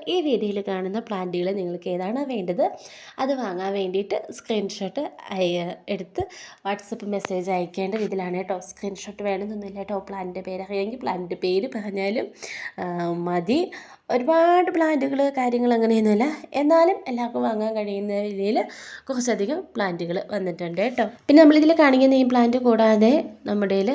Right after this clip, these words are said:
കുറച്ച് ഗ്രൗണ്ട് ഓർക്കിഡിൻ്റെ പ്ലാന്റ് ഉണ്ട്. ഉം, പിന്നെ ഒരു പനാമ റോസ് ഉണ്ട്. പിന്നെ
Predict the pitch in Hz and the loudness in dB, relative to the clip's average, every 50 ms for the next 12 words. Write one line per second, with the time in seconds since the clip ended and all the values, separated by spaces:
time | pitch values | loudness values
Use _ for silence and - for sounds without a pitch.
0 | 302 330 - - 214 208 214 - - - 208 202 185 196 190 180 180 180 185 190 | -2 0 2 2 2 2 2 -2 -4 -4 -2 0 0 0 0 0 0 0 0 -2
1 | 185 185 - - 202 202 196 196 190 202 190 185 180 180 180 180 185 196 - - | -2 -2 -2 -4 -4 -2 0 0 0 0 -2 -2 0 -2 -2 -2 0 2 2 2
2 | - - - - - - - - - - _ - 196 196 185 180 180 175 180 180 | 2 -2 -8 -14 -14 -14 -14 -14 -16 -16 _ -6 -4 -2 -2 -2 -2 0 0 0
3 | 175 147 - - - - 180 - _ - 202 202 202 202 196 185 185 180 - 190 | 0 -2 -4 -8 -12 -16 -16 -10 _ -2 0 4 4 6 6 4 4 2 4 4
4 | 185 180 175 170 175 175 175 170 175 175 170 165 - - 202 180 175 160 180 233 | 4 4 4 4 4 2 2 2 2 0 0 -2 -4 -6 -6 -4 -2 0 2 2
5 | 285 302 330 330 - - - _ _ - 214 202 196 190 185 185 180 180 | 2 2 0 -4 -8 -12 -20 _ _ -4 -2 -2 -2 -2 -2 -2 -2 -2